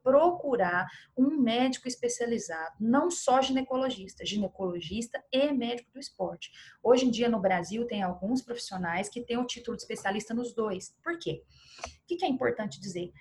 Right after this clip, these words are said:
Alguns anticoncepcionais para determinadas moda-, modalidades esportivas são doping. Então, é, o, a pessoa precisa conhecer de ciclo menstrual, mas ela também precisa conhecer de esporte,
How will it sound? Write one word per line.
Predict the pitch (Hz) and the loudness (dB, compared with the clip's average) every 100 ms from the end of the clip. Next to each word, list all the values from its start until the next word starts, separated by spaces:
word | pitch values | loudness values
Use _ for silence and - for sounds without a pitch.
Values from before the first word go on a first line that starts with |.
| - | -2
Alguns | 208 214 208 311 349 240 | 2 2 2 2 2 0
anticoncepcionais | 226 - 208 202 - 196 208 214 | -2 -6 -8 -8 -8 -2 0 0
para | - 202 | 0 0
determinadas | 202 202 190 214 269 277 | 0 0 2 4 6 4
moda-, | 240 208 214 202 - | 2 -2 -4 -4 -4
modalidades | 208 208 190 196 175 175 185 | -4 0 0 0 0 -2 -4
esportivas | - 185 - 233 233 | -4 -4 -2 -4 -2
são | 220 | -2
doping. | 196 196 190 175 - _ _ _ _ _ _ - | 0 0 0 -12 -18 _ _ _ _ _ _ -8
Então, | - 214 233 - _ - | 0 2 2 -6 _ 2
é, | 214 - | 4 4
o, | 233 | 4
a | 214 | 4
pessoa | 214 220 233 - | 2 0 0 0
precisa | 233 - 320 320 | -2 -2 -2 0
conhecer | 262 226 214 | 2 0 -2
de | 202 | -4
ciclo | - 220 202 | -6 -6 -4
menstrual, | 185 185 - 180 185 262 | -2 -2 -2 0 2 2
mas | 226 | 0
ela | 196 196 | 0 0
também | 196 190 185 | -2 -4 -4
precisa | 185 185 262 285 403 | -6 -6 -4 -4 -4
conhecer | 349 277 247 | -4 -2 -4
de | 196 | -4
esporte, | - - 196 185 - - - | -8 -6 -2 -2 -4 -16 -16